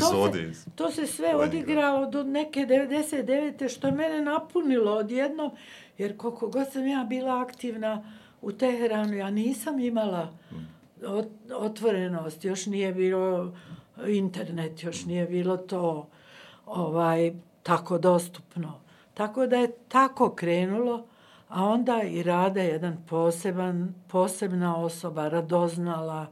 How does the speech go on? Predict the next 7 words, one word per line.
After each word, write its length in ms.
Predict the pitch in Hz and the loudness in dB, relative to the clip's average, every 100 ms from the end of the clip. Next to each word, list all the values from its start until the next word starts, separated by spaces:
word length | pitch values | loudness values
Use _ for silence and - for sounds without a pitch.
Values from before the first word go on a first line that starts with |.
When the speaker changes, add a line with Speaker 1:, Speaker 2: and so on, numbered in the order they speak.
| - - - - | -16 -20 -18 -8
Speaker 1:
kreativna, 1200 | 175 180 180 170 - 170 151 151 151 143 139 135 - - - | 2 4 4 0 -6 -4 -4 -4 -6 -10 -12 -16 -20 -20 -4
zaljubljena 880 | 165 202 233 214 147 160 151 147 151 | 4 6 6 4 0 -2 -2 -4 -2
u 100 | 165 | 0
odgoj 400 | 156 156 151 151 | 0 -2 -2 -2
i 100 | 147 | -2
obrazovanje. 360 | 147 147 156 - | -8 -8 -8 -2
Speaker 2:
Strastvena 500 | 107 - - 87 | -2 -2 -2 -4